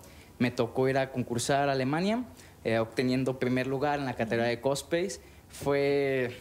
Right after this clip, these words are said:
muy difícil, la verdad, fue muy difícil ganar este premio. En la final nos topamos con niños de doce años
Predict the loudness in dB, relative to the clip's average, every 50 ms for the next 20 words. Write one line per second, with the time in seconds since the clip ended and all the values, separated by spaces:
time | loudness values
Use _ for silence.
0 | -16 -10 -4 -2 0 2 2 2 2 2 0 -2 -2 -2 -2 -2 0 0 -2 -2
1 | -4 -6 -4 -2 0 0 2 2 0 0 -2 -4 -8 -4 -2 0 2 2 2 2
2 | 0 -2 -2 -4 -6 -4 -2 -2 -2 -2 -2 -2 0 0 0 0 0 -2 -2 -2
3 | -4 -4 -2 -2 -2 0 0 -2 -2 -4 -6 -12 -20 -20 -20 -14 -6 -2 0 2
4 | 2 2 0 0 2 2 2 2 0 0 -2 0 0 0 0 0 0 -2 -2 0
5 | 0 2 2 2 2 2 2 2 0 0 0 0 0 0 0 0 0 -2 -2 -2
6 | -2 -2 -4 -4 -6